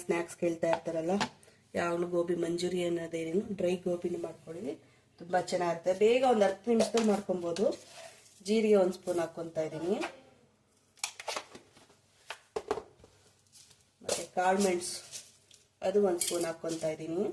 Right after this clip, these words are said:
ಇಷ್ಟು ಹಾಕಿ ಸ್ವಲ್ಪ, ಒಂದ್ ಸ್ವಲ್ಪನೇ ಸ್ವಲ್ಪ ನೀರ್ ಹಾಕಿ ನುಣ್ಣಗ್ ಪೇಸ್ಟ್ ಮಾಡ್ಕೊಂಬರ್ಬೇಕು.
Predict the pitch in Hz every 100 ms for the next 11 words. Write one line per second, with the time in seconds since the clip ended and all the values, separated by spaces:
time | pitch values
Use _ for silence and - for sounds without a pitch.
0 | - - - _ _ - - - - 196
1 | - 220 190 190 262 - 214 247 - 254
2 | 208 202 - 208 208 214 226 220 208 196
3 | 190 190 196 185 226 208 208 208 214 214
4 | 196 185 - 190 175 175 170 160 165